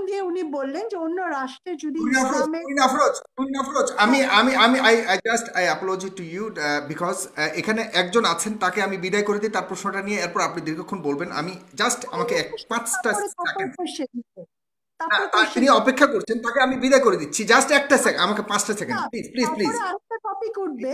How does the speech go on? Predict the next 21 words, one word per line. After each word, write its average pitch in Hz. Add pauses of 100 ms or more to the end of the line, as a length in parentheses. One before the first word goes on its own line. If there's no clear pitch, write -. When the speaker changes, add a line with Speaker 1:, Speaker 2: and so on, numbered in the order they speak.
(120)
Speaker 1:
সেটা 415
কোনো 277
Speaker 2:
মাহমুদুল 269
হক 254
Speaker 1:
অসুবিধা -
Speaker 2:
জালিস, 226 (100)
জালিস, 254
আপনি 247
কি 254
আছেন? 214 (3250)
মাহমুদুল 220
হক 226
জালি-, 226
আহ, 185
মাহমুদুল 208
হককে 233
দেখতে 226
পাচ্ছি, 247
আপনি 220
কি 240
আছেন? 220